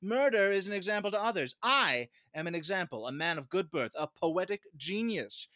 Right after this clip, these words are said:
who has deliberately made himself a murderer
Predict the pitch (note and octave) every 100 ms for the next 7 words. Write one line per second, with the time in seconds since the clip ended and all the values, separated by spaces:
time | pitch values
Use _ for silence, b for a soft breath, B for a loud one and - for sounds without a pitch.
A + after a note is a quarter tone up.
0 | b b F#3+ F#3+ F#3+ E3+ G3 A3 A3+ A#3
1 | A#3+ A#3 A#3+ A#3+ - B3 B3 - - G3+
2 | G#3+ A#3 A3 E3 A2+